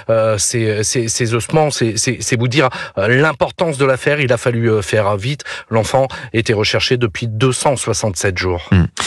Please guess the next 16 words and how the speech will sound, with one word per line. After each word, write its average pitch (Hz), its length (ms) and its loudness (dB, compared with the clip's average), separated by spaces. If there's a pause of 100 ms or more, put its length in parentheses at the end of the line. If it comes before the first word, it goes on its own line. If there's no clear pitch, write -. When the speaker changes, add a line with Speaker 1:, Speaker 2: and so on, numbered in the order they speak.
(200)
Speaker 2:
Alors, 147 220 2
on 170 40 2
va 190 120 2
préciser, 139 540 0
Frédéric, 107 460 2
aux 92 120 2
auditeurs, 98 480 2
hein, 101 140 4
que 90 680 2
le, 85 200 2
le 90 180 2
lieu 120 300 4
de 131 60 0
la 104 100 2
découverte, 113 580 0
euh, 92 300 2